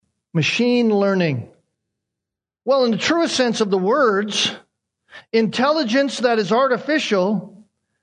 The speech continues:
is simply to say that it's not real intelligence. Isn't it? It's artificial. I mean, we have artificial trees. That's not real.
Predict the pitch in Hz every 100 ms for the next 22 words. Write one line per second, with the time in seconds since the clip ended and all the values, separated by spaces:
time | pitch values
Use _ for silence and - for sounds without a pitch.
0 | _ 202 190 294 254 254 226 - 294 247
1 | 226 233 208 214 220 226 226 233 226 233
2 | 240 233 320 311 180 151 113 - - _
3 | _ _ _ _ _ _ _ _ _ _
4 | _ _ _ 190 285 339 339 160 - _
5 | _ _ _ _ _ _ _ _ _ _
6 | _ _ - 220 214 214 247 - 330 -
7 | 214 143 - - - _ _ _ _ _
8 | - 220 226 277 262 220 - - 233 240
9 | 285 285 269 202 285 359 330 294 302 -
10 | - - _ _ _ _ _ _ - 214
11 | 269 330 269 262 277 320 302 -